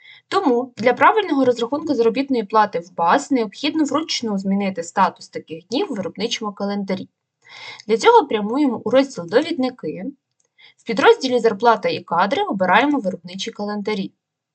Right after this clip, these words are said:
В даному вікні можна створити новий виробничий календар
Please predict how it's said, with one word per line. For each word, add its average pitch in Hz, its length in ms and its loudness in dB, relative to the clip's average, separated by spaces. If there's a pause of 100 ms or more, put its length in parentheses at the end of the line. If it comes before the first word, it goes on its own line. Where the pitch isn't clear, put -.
(480)
В 185 40 -20
даному 381 400 6
вікні 254 340 0
можна 220 300 -2
створити 175 440 -8
новий 175 340 0
виробничий 311 640 -4 (120)
календар 294 580 4